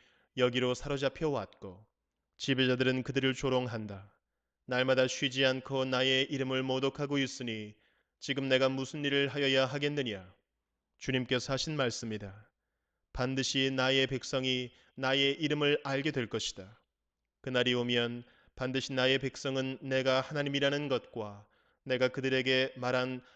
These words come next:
하나님이었다는 것을 알게 될 것이다. 놀랍고도 반가워라. 희소식을 전하려고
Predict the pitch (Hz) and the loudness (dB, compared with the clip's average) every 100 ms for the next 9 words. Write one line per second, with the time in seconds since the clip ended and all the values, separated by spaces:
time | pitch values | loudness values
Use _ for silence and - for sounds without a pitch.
0 | _ - 165 151 151 151 143 143 143 143 | _ -6 -2 0 -2 -2 0 2 2 0
1 | 139 135 135 - 135 135 - 131 135 135 | 0 0 0 0 -2 -2 0 0 2 2
2 | 135 120 117 110 - 101 101 _ _ _ | 2 -2 -4 -8 -10 -14 -20 _ _ _
3 | _ _ _ _ _ _ - 127 127 131 | _ _ _ _ _ _ -4 0 4 4
4 | - 131 127 - 139 147 143 123 107 101 | 4 0 0 -2 -6 -2 0 0 -2 -10
5 | - _ _ - - 160 165 - 156 147 | -20 _ _ -10 -8 -4 -4 -4 -2 0
6 | 147 - 139 135 135 131 131 127 123 | 0 -4 -8 -4 -2 0 -2 -4 -8